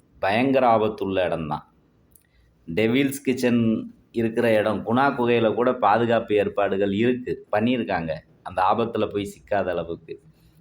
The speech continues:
ஆனா, அந்த டால்பின் கிச்சன், டால்பின் நோஸ்ல வந்து அந்த மாதிரி எந்த ஒரு பாதுகாப்பு நடவடிக்கையும் கிடையாது. இங்க மிக குறைந்த அளவுல தான் ஆட்கள் போவாங்க.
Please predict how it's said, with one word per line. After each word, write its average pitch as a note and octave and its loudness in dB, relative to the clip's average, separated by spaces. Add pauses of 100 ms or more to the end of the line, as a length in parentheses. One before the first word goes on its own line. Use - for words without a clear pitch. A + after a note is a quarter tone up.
ஆனா, B2+ 0
அந்த B2+ 2
டால்பின் C3 2
கிச்சன், G#2+ -4 (320)
டால்பின் C3 2
நோஸ்ல A2 -2
வந்து G#2 2
அந்த G2 -4
மாதிரி A#2+ -2
எந்த A2+ 0
ஒரு A#2 0
பாதுகாப்பு A2 0
நடவடிக்கையும் G2 -6
கிடையாது. A2 0 (1160)
இங்க D3 2
மிக D3 2
குறைந்த D#3+ 4
அளவுல C3 4
தான் A#2+ 2
ஆட்கள் G#2+ 0
போவாங்க. E2+ 0